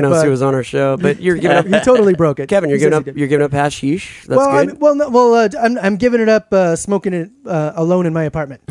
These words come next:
Speaker 1: Okay.
Speaker 2: <laughs> But if I'm at a party, if I'm with friends and they wanna pull it out, like, yeah, okay, that's fine.
Speaker 1: Yeah.
Speaker 2: But,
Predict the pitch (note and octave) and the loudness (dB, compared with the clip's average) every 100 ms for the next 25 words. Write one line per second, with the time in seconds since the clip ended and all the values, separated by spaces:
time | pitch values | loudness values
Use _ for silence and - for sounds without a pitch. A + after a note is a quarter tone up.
0 | - F3 A3 D3+ E3 D3 - A3 C#4 C4+ | -2 0 0 0 -4 -6 0 2 2 2
1 | B3+ C4 D4 G#3+ F#3 F3+ A3 A3+ G3+ A3 | 2 2 2 0 -2 -2 -2 0 0 0
2 | - F3 E3 D#3 F3 E3+ E3+ F3+ F3+ F3 | -2 -2 0 -2 -2 0 0 0 0 0
3 | F3 D#3 D#3 F3 A#3+ B4 G#4+ G#4 A3 A3 | 0 0 0 -2 0 0 0 -2 -2 -2
4 | A#3+ F#3 E3+ D#3+ F#3+ C4+ E3 | -4 -4 -4 -4 0 2 0